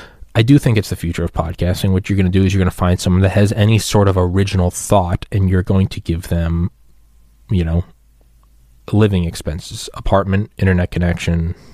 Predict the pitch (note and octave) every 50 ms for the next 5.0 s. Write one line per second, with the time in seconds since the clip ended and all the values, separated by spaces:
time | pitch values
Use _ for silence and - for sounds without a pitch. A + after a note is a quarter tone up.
0 | - - - F2+ F2+ E2+ E2 - E2+ E2+ E2+ E2 E2 E2+ F#2 - - - F2 E2
1 | E2 - - - F2 E2 E2+ E2+ E2+ E2 F2 F2+ F#2 F2+ F#2 - - - - -
2 | - - - - - _ - - - - - - _ _ _ - - - - -
3 | - - - - - - - - - - - - - - - _ - A2+ G#2 G2+
4 | G#2 G2+ A2 G2+ G2 F#2+ - - - - B2 A2 G2+ F2+ E2 F2 G2 G#2 - -